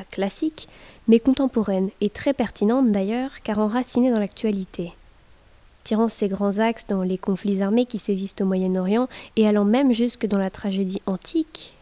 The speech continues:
à mi-chemin entre guerre, mythe d'Oedipe, immigration, mathématiques et quête identitaire,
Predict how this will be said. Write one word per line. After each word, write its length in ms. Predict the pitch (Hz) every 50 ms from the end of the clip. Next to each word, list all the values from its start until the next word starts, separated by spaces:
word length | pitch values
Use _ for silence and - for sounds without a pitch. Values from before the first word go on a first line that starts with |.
| - _ -
à 80 | 214
mi-chemin 680 | 196 202 196 - - - 196 190 196 202 208 214 208 202
entre 400 | 190 - - - 190 185 185 190 - - - - - - -
guerre, 440 | 202 190 220 208 220 233 240 247 233
mythe 240 | 214 208 208 196 185
d'Oedipe, 500 | 185 202 185 180 196 208 233 240 - -
immigration, 720 | 220 202 196 196 190 - 196 190 - - - 226 226 233 226
mathématiques 720 | 214 202 190 - 208 190 190 190 - - 320 311 285 -
et 80 | 214 190
quête 300 | - - 190 - - -
identitaire, 680 | 185 190 185 - 208 - - 220 226 233 240 - -